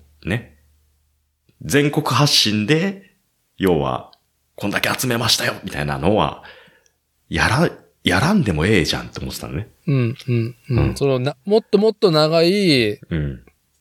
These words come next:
Speaker 2: 半田の地区ごとの出汁祭りがあった中で、新機軸でそうやって集わせることの、
Speaker 1: うん。
Speaker 2: 何その、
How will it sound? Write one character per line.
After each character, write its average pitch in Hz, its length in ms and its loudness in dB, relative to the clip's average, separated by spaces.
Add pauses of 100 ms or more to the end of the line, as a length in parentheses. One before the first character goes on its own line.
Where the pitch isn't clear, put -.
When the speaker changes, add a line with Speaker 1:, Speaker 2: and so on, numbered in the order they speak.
(260)
Speaker 2:
半 135 300 0
田 139 100 2
の 175 260 4
地 - 180 -6
区 143 160 -4
ご 139 140 2
と 131 120 -4
の 170 420 0 (360)
出 113 120 2
汁 123 160 -4
祭 98 840 -6
り 98 60 -10
が 110 200 -2
あ 123 40 2
っ 127 40 -6
た - 160 -6
中 143 220 -2
で、 196 300 0
新 175 300 0
機 196 100 -4
軸 190 200 0
で 135 120 2
そ 123 160 0
う - 40 4
や 120 40 2
っ 117 40 -2
て 127 140 -2
集 - 240 -8
わ 151 160 4
せ 185 140 2
る 147 100 0
こ - 120 -8
と 104 280 -4
の、 117 400 -2 (360)
Speaker 1:
う 107 80 -4
ん。 82 340 -4
Speaker 2:
何 190 240 2
そ 117 140 -2
の、 101 320 -4